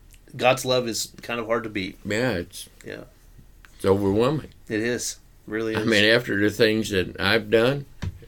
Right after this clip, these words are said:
Speaker 2: and I know, and I, to this day, I know he still loves me.
Speaker 1: Mm-hmm.
Speaker 2: <laughs> You can't beat that.
Speaker 1: Yeah, that's awesome.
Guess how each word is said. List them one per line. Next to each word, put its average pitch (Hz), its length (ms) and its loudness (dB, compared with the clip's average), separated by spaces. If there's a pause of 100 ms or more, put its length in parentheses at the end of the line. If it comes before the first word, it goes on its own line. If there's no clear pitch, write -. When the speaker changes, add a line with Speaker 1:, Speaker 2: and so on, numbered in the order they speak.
(120)
Speaker 2:
and 82 180 -2
I 98 180 6
know, 113 240 2
and 92 180 4
I, 101 180 4
to 104 180 0
this 113 260 2
day, 117 220 8
I 107 140 4
know 110 240 2
he 117 100 2
still 117 300 4
loves 110 340 2
me. 131 220 -6 (240)
Speaker 1:
Mm-hmm. 104 440 -10
Speaker 2:
<laughs> - 60 -20 (680)
You 92 280 -4
can't 82 320 -6
beat 76 260 -6
that. 69 220 -6 (640)
Speaker 1:
Yeah, 98 240 -8
that's 95 180 -12
awesome. 92 360 -12